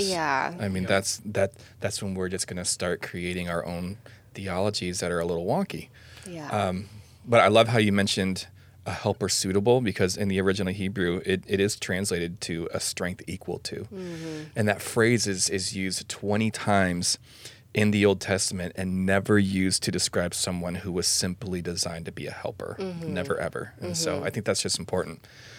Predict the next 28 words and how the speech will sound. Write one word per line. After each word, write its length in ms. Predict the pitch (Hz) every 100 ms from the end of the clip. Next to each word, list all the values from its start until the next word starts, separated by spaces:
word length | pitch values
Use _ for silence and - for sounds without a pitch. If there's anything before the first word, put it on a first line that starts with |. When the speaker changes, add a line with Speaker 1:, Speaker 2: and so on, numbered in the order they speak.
| -
Speaker 1:
Yeah. 220 | 147 139 - -
Speaker 2:
Um, 420 | 113 110 101 98 98 - - - - - - - - -
that's, 400 | - 117 - - - -
that's 260 | - 117 -
great, 300 | - 117 113
unpacking 460 | 110 107 120 - 110
Genesis 460 | 98 101 101 107 -
with 120 | 98
this 140 | 101
topic. 500 | - 95 98 104 -
Um, 300 | 104 98 95 101
you 140 | 104
know, 100 | 101
through 280 | - - 107
the 120 | 98
Old 140 | 98
Testament, 540 | - 98 - 95 95 - - - - - - - - - - -
we 100 | 107
know 240 | 104 104
of 180 | 101 98 - - 127
these 360 | 123 104 95 -
ferocious 760 | - 104 92 101 110 - 104 -
women, 400 | 95 92 92 92 - - -
um, 440 | 90 87 90 98 104
who 80 | 98
did 360 | - 95 87 98 - - - - - -
awesome 400 | - 98 - 95
things, 600 | 95 98 95 92 - -